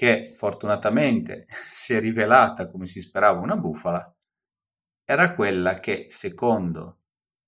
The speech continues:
le credenze o d-, della storia che di nuovo non si sa da chi sia partita per prima all'interno, diciamo, dei strumenti giornalistici, T V e quant'altro,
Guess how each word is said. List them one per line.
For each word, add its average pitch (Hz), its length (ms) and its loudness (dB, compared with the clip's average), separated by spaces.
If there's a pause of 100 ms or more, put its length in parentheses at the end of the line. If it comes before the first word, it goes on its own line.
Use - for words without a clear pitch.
(640)
le 98 140 -4
credenze 104 1000 0 (1400)
o 101 160 0
d-, 95 240 -10
della 117 240 2
storia 170 420 2
che 120 120 -2
di 107 100 -2
nuovo 113 240 2
non 101 100 -4
si - 140 -12
sa - 160 -2
da 113 140 0
chi 107 260 -4
sia - 260 -4
partita 92 920 0
per 92 200 -10
prima 117 260 0
all'interno, 92 440 -2
diciamo, 92 340 -8
dei 87 400 -8
strumenti 95 560 -8
giornalistici, 87 920 -4
T 87 140 -8
V 92 220 -4
e - 80 -4
quant'altro, 87 800 -2